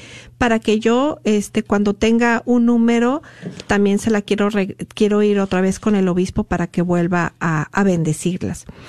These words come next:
Entonces, hay, todas estas formas son las que pueden hacer para participar en este programa. Mi email,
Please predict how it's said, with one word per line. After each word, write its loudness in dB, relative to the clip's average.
Entonces, 0
hay, 0
todas 0
estas -2
formas 0
son 2
las 0
que -2
pueden 0
hacer -2
para -2
participar 0
en 2
este -4
programa. -2
Mi 2
email, 2